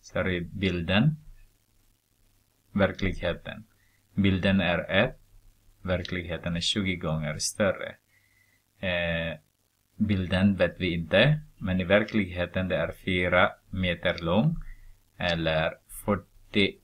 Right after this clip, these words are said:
decimeter lång, eller fyrahundra centimeter lång.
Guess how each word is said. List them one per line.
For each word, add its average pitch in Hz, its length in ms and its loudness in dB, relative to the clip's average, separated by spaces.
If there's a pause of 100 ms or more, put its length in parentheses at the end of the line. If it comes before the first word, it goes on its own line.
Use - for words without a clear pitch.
decimeter 104 880 2
lång, 101 400 0 (680)
eller 85 520 -2 (520)
fyrahundra 95 760 4 (180)
centimeter 85 920 2
lång. - 240 -18